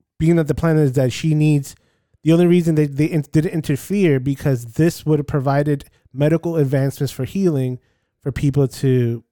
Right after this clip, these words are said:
live longer or populate more. So what do you think that she'll send Icarus to be like, "You know what, Icarus, I just wanted you to go there,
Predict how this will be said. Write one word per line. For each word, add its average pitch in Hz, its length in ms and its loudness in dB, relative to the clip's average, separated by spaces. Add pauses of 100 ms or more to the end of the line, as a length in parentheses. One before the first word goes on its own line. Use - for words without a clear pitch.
(120)
live 147 320 2
longer 135 600 2
or 123 200 0
populate 135 500 -2
more. 127 300 -2 (720)
So 170 220 2
what 156 140 4
do 175 60 2
you 196 60 2
think 208 220 0
that 180 100 2
she'll 165 180 2
send 147 220 -2
Icarus 165 360 -2
to 151 80 -8
be 143 100 0
like, 131 180 0
"You 143 100 2
know 160 100 2
what, 160 120 -2
Icarus, 156 260 -2
I 123 60 -6
just 120 120 -4
wanted 147 200 2
you 127 60 -2
to 117 60 -10
go 139 200 0
there, 147 320 2